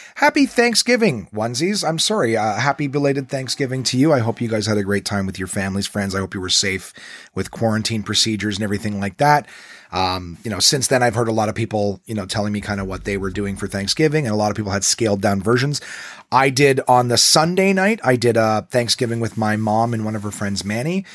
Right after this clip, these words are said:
We had a really nice dinner. We did, like, a nice pot roast and scallop potatoes and stuff. It was just a nice little low profile, three of us having dinner together. It was great.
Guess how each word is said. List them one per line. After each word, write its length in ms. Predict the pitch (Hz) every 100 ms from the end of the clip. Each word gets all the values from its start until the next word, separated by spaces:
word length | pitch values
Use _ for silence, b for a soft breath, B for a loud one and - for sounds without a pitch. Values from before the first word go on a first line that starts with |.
| B B -
We 120 | 107
had 100 | 104
a 60 |
really 180 | 107 113
nice 200 | 107 113
dinner. 280 | - 143 147
We 100 | 117
did, 260 | 104 104 101
like, 200 | 101 101
a 120 | 95
nice 220 | 98 101
pot 260 | - 120 -
roast 360 | 117 117 110
and 100 | 95
scallop 360 | - 110 107 92
potatoes 360 | 92 113 107
and 80 | 107
stuff. 300 | - 117 113
It 40 | 101
was 120 | 104
just 140 | 117
a 40 | 110
nice 240 | 131 139
little 220 | 160 151
low 160 | 143 143
profile, 480 | - 139 131 135 131
three 180 | 131
of 80 | 131
us 120 | 123
having 200 | 120 117
dinner 200 | 117 127
together. 340 | 123 123 127 127
It 500 | - - - - 113
was 100 | 98
great. 360 | 151 156 156